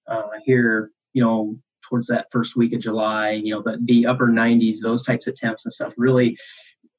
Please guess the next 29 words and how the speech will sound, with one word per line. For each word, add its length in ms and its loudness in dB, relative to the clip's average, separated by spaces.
um, 440 -2
bring 240 4
that 220 2
stuff 260 0
on. 180 4
But 100 4
we've 200 4
been 160 0
fluctuating 600 2
enough 340 2
to 100 2
where 240 4
disease 420 2
has 220 -2
kind 240 -2
of 160 -2
been 380 6
coming 320 4
on 260 4
and 100 6
then 140 6
stopping 580 0
and 120 4
then 100 0
coming 320 2
on. 320 2
Unfortunately 640 4
now, 580 4
um, 600 0